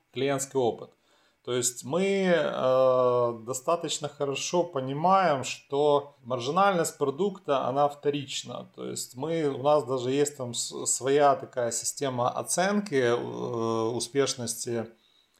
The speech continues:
запуска мобильных финансов. Это вот она измеряется не только в, там, денежной, тенговой, да, выручке, а в, э, количестве так называемых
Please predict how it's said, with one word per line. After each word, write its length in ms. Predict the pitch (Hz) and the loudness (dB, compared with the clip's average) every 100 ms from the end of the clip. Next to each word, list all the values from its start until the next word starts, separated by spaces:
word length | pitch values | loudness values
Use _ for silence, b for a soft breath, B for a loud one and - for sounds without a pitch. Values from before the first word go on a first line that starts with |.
| _ | _
запуска 720 | - 110 127 135 131 - 127 | -10 -2 2 2 2 -6 -4
мобильных 540 | 120 120 123 135 127 120 | -4 -4 -4 -2 -2 -6
финансов. 760 | - 127 165 202 196 139 117 - - | -8 0 2 2 0 2 0 -2 -2
Это 340 | 135 143 139 | -2 -2 -6
вот 300 | 123 123 - | -4 -6 -6
она 260 | 120 139 135 | -2 2 0
измеряется 960 | 113 120 131 131 123 120 - 120 117 b b b b b | 0 -2 2 2 2 0 -2 0 -2 b b b b b
не 280 | 123 135 135 | -10 -2 -2
только 480 | 131 180 190 170 135 | 0 -2 0 2 2
в, 420 | 113 123 127 120 | 2 0 2 0
там, 220 | 117 110 110 | -2 -8 -2
денежной, 520 | 143 139 123 113 117 | 0 0 -2 -2 -4
тенговой, 680 | 113 123 123 135 131 113 | -4 -8 0 2 2 0
да, 220 | 110 120 113 | 0 0 0
выручке, 600 | 135 190 180 - 139 139 | 0 0 0 -2 -2 0
а 280 | 120 127 127 | 4 4 4
в, 600 | 113 113 135 131 120 117 _ - | -2 -4 0 2 0 -2 _ -10
э, 340 | 117 117 117 117 | -4 -2 -2 -2
количестве 720 | 131 151 139 - 131 127 117 | -6 -4 -4 -6 0 0 0
так 180 | 120 - | -4 -10
называемых 800 | 120 117 135 135 123 120 117 | -6 2 4 4 2 -2 -4